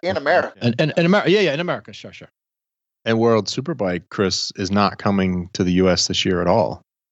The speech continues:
Speaker 3: So that's why I'm, I'm shifting my focus from that over to Motor America 'cause I want, I'm gonna watch that, support that series, and then even,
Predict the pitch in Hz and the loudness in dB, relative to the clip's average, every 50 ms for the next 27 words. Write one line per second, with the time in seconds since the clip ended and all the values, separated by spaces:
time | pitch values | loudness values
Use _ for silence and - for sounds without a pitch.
0 | _ _ _ _ _ - - 107 104 110 113 - - 104 98 101 101 104 101 98 | _ _ _ _ _ -2 2 2 2 2 2 2 0 2 2 2 2 2 0 0
1 | 92 - _ - 95 98 107 - - 104 - - - 98 90 90 87 87 - 98 | -4 -4 _ 0 2 2 2 0 -2 -2 -2 -2 -4 -2 0 0 -2 0 0 -2
2 | 92 90 - 90 87 - - 95 87 85 87 92 101 110 107 95 87 90 90 - | -2 0 -2 -6 -6 -4 -4 -4 -2 2 2 2 4 4 4 2 2 0 -2 -6
3 | _ _ _ _ _ _ _ _ _ _ _ _ - 107 104 98 95 92 87 - | _ _ _ _ _ _ _ _ _ _ _ _ 2 2 2 2 2 0 -2 -2
4 | - 104 95 90 90 90 90 90 92 87 82 82 87 92 110 135 - - 87 85 | 0 0 0 2 2 2 2 2 0 -2 -2 -2 0 0 0 0 0 -4 -10 -8
5 | - 90 90 90 85 87 87 - - - 101 98 95 90 90 90 87 87 85 - | -4 -2 -2 0 0 0 -2 -2 -2 -2 0 2 2 4 4 4 2 2 2 0
6 | - 95 95 98 92 - - - 101 - - 95 92 - 98 90 87 - - 101 | 0 2 2 2 0 0 -2 -4 -4 -2 -4 -4 -2 -2 -2 -2 -2 -2 -2 0
7 | 95 92 92 92 90 87 90 - - _ _ _ _ _ _ _ _ _ _ - | 2 2 2 2 0 0 -4 -8 -12 _ _ _ _ _ _ _ _ _ _ 0
8 | 101 107 107 104 104 110 107 98 104 104 98 98 92 92 90 | 2 4 4 4 4 2 2 2 2 2 2 0 -2 -4 -6